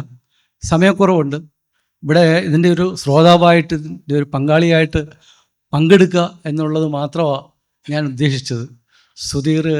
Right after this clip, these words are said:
കിരാലൂർ നമ്മുടെ അടുത്ത സുഹൃത്താണ്. അപ്പം ജയദീപം ഇൻ്റർനാഷണൽ ആ കെടാവിളക്കിനെ, എന്നുവെച്ചാൽ ചരിത്രത്തിൽ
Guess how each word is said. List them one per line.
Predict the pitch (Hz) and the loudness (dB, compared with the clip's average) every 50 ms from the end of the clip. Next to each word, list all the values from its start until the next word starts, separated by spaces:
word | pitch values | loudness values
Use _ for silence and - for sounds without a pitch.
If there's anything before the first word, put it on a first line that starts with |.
| 147 151 151 143 131 139 | -4 -6 -10 -12 -12 -10
കിരാലൂർ | 143 139 139 143 143 147 151 151 143 147 | -6 -4 -4 -4 -4 -4 -4 -4 -4 -4
നമ്മുടെ | 131 135 139 135 131 | -6 -6 -4 -4 -4
അടുത്ത | 123 123 - 143 127 | -4 -4 -6 -6 -6
സുഹൃത്താണ്. | - 127 123 135 135 - 143 117 107 107 120 - _ _ _ _ _ _ _ _ - - - _ _ - | -6 -8 -8 -8 -8 -8 -8 -8 -8 -10 -16 -20 _ _ _ _ _ _ _ _ -20 -20 -20 _ _ -8
അപ്പം | 131 143 147 147 147 143 143 - _ - 120 | -6 -6 -6 -6 -8 -10 -14 -18 _ -8 -6
ജയദീപം | 143 143 147 143 160 160 156 165 160 | -4 -4 -2 -2 -2 -2 -2 -2 -2
ഇൻ്റർനാഷണൽ | 156 160 156 156 151 151 139 - - 165 143 120 123 - _ _ _ _ _ _ _ _ _ _ _ - 147 135 143 147 | -2 -4 -4 -4 -4 -4 -4 -6 -6 -6 -6 -8 -8 -12 _ _ _ _ _ _ _ _ _ _ _ -10 -6 -4 -2 -2
ആ | 160 170 175 175 170 - - | -2 -2 -2 -4 -6 -6 -4
കെടാവിളക്കിനെ, | 156 147 160 170 180 175 175 165 156 - 170 156 135 110 - - - _ _ _ _ _ _ _ _ _ - | -2 2 2 4 4 4 2 0 0 0 -2 -4 -4 -4 -8 -14 -20 _ _ _ _ _ _ _ _ _ -16
എന്നുവെച്ചാൽ | 123 - 143 131 156 | -12 -10 -8 -6 -6
ചരിത്രത്തിൽ | 147 139 156 151 160 156 165 151 170 | -6 -6 -6 -8 -8 -8 -8 -8 -8